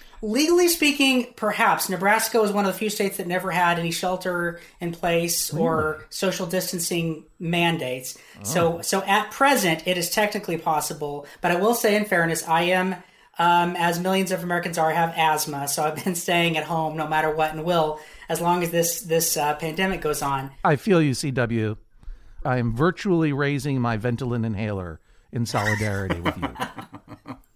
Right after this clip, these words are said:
Speaker 1: Thank you. I raise mine back.
Speaker 2: Good on both of you for staying home and staying safer at home. Now, Jeff, why won't you dance with your beloved husband?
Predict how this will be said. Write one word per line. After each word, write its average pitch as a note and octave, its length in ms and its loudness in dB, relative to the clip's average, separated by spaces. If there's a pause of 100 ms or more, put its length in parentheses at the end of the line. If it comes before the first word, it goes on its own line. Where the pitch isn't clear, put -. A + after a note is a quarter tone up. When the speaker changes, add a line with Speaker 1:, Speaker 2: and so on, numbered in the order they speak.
(260)
Speaker 1:
Thank F#3 260 0
you. E3+ 80 2
I D3 60 2
raise E3+ 300 2
mine D#3 180 -2
back. D3 400 -2 (400)
Speaker 2:
Good C4 160 6
on A3 180 6
both G3+ 260 4
of D3 100 -4
you A#2+ 360 -2 (800)
for - 120 -12
staying D#3+ 360 2
home A#2+ 580 2 (720)
and - 120 -10
staying C3 280 0
safer F#2 1080 -4 (140)
at - 100 -10
home. D#2+ 360 -10 (220)
Now, A#2 320 -2 (720)
Jeff, - 480 -4 (560)
why C3 240 2
won't C3 340 0
you B2 220 -8
dance A#2 460 -2
with A2+ 160 -8
your G#2 100 -8
beloved G2+ 500 -6
husband? G2 480 -10